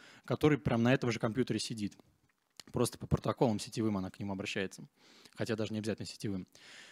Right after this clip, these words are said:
А, и вот эта вся вещь, э, автоматически распределяет нагрузку, смотрит, какие очереди вам расставить и так далее.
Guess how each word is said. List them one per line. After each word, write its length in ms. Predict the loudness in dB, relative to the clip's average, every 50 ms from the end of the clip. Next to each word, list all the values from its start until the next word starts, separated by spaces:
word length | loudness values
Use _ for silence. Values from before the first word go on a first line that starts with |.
| -20 _ _
А, 320 | -4 -2 0 0 0 -2 -4 _ _ 0
и 160 | 2 4 4
вот 120 | 6 6 6
эта 140 | 6 4 4
вся 320 | 0 0 -2 2 2 4
вещь, 320 | 4 4 4 4 2 0 -2 -2
э, 200 | 0 2 2 2
автоматически 680 | 2 0 2 2 2 2 2 2 0 0 0 0 -2
распределяет 500 | -4 -4 -4 -4 -4 0 2 2 2 2
нагрузку, 920 | 2 0 0 0 2 2 2 2 0 0 -4 -6 -4 -2 -2 0 -2 -2 -4
смотрит, 540 | -6 -6 -2 0 2 2 2 2 0 -2 -4
какие 340 | -4 -6 -6 -4 -2 2 4
очереди 440 | 6 6 6 6 4 2 0 0 2
вам 160 | 2 2 4
расставить 420 | 4 2 2 2 2 2 2 2 0
и 40 | 0
так 180 | 0 0 0
далее. 240 | 0 -2 -2 -2 -6